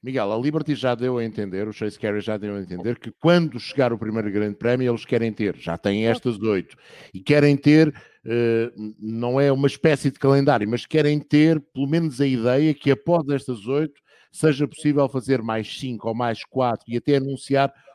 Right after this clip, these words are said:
o sítio, ou seis ou sete, o ideal seriam vinte ou vinte e uma, não vai ser. Quinze já é muito bom, por aquilo que temos visto, se forem quinze, as coisas já apontam para um lado muito positivo. Acho que é isso que a Liberty nesta altura anda à procura. Anda à procura destas oito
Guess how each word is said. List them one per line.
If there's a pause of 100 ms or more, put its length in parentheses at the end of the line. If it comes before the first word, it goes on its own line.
o
sítio,
ou
seis
ou
sete,
o
ideal
seriam
vinte
ou
vinte
e
uma, (220)
não
vai
ser. (420)
Quinze
já
é
muito
bom,
por
aquilo
que
temos
visto,
se
forem
quinze, (340)
as
coisas
já
apontam
para
um
lado
muito
positivo. (460)
Acho
que
é
isso
que
a
Liberty
nesta
altura
anda
à
procura. (380)
Anda
à
procura
destas
oito